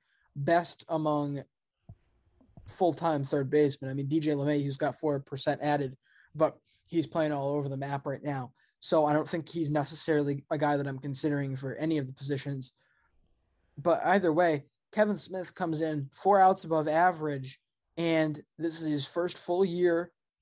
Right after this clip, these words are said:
at third base. He is now the heir to Matt Chapman,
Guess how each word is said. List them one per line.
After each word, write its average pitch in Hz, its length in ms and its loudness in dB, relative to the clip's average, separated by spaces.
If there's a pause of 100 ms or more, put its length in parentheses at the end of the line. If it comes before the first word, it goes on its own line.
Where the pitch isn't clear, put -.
(100)
at 165 200 -2
third 180 340 0
base. 147 400 -2 (360)
He 180 220 -2
is 156 160 0 (160)
now 165 320 2
the 156 220 -2
heir 185 420 2 (480)
to 165 420 0 (320)
Matt 170 300 -4
Chapman, 151 560 0